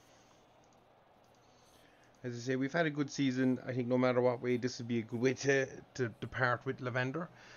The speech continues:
but I would like to see us get promoted if at all possible. So we're off. We're in the all blue kit. And, uh, three points. Well, if we can get six points here in today's showing,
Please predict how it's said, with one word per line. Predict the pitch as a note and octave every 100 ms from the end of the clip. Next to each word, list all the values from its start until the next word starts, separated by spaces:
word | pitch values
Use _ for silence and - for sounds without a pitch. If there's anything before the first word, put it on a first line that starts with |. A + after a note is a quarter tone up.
| - -
but | A#2
I | A#2
would | A#2+ A#2+
like | A#2+ A2
to | A2+
see | - B2
us | A#2 -
get | A#2+ -
promoted | B2+ A#2 A#2 A2 -
if | A#2+ A2+
at | -
all | A2+ G#2
possible. | - B2+ C3 - A2+ F#2+ - - - - - - - - - - - - - - -
So | C#3
we're | C#3+ C#3 D3
off. | F3 F3+ D#3+
We're | D3+
in | D3
the | C#3 C3 - - -
all | C#3+ D3+
blue | B2+ C#3 D#3 -
kit. | - B3 - - - - - - - - - - - - - - - - - - - - - - - - - - - - - - - A#2+
And, | A#2 A2+
uh, | A#2 A#2 A2+
three | - C3
points. | - C3 B2+ C3
Well, | C#3+
if | C3
we | A#2+
can | C3
get | B2
six | - A#2 -
points | B2 A#2
here | - A#2+ A2+ -
in | A2+
today's | - A#2 A#2 A2 A2 - -
showing, | - - C3 A#2+ A#2